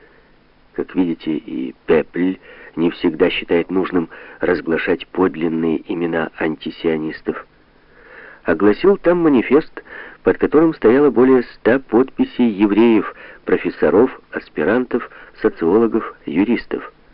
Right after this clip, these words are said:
Они категорически отвергают любые претензии Израиля выступать в качестве защитника и рупора всех евреев мира.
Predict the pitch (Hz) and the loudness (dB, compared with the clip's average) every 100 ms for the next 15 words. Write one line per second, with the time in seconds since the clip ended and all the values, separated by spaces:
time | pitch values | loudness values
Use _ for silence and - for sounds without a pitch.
0 | _ - - - - - 76 98 135 131 | _ -20 -20 -20 -18 -6 -2 0 0 0
1 | 131 117 110 123 - - 135 127 120 110 | 0 2 2 2 -4 -2 0 2 0 2
2 | 113 120 117 85 98 85 120 127 123 120 | 4 2 0 0 0 4 2 2 0 2
3 | 117 120 113 120 - 120 92 92 104 110 | 2 2 2 0 2 -2 0 2 2 2
4 | 123 135 - - - - 98 - - 110 | -2 -8 -20 -20 -12 -4 -4 -2 0 2
5 | - - 113 113 120 - 113 104 98 - | 0 -2 0 0 -2 -2 -2 2 0 0
6 | - 110 - 117 - 113 - 107 82 104 | -4 -4 -2 -4 0 0 0 -2 2 0
7 | 110 113 120 120 - - - 101 101 - | 2 2 2 -2 -16 -20 -4 2 2 2
8 | 110 107 117 - 143 120 113 | 2 4 2 0 0 0 -2